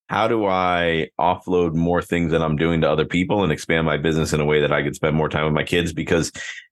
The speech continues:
it's a finite window. Um, there's a great book called Eighteen Summers.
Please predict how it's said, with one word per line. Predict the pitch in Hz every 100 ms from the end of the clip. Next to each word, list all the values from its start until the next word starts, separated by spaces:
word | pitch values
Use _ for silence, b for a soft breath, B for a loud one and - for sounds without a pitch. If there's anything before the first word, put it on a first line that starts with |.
| -
it's | 101 98
a | 98
finite | - 104 110 104 95 80
window. | 90 92 107 117 - -
Um, | 78 80
there's | 80 78
a |
great | 78 85 80
book | 87
called | - 80 78
Eighteen | 82 87 78
Summers. | 87 92 110